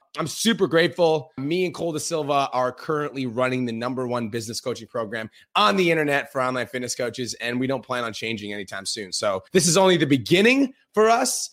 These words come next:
Our plan is to get to a thousand podcast episodes,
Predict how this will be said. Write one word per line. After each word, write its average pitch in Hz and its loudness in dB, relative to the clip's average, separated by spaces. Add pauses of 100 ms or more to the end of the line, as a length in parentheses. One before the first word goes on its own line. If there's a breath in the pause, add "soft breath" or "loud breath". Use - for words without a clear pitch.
(120)
Our 143 4
plan 160 2
is 135 -2
to 143 -4
get 135 -4
to 139 -4
a - -4
thousand 143 -2
podcast 127 -2
episodes, 170 -2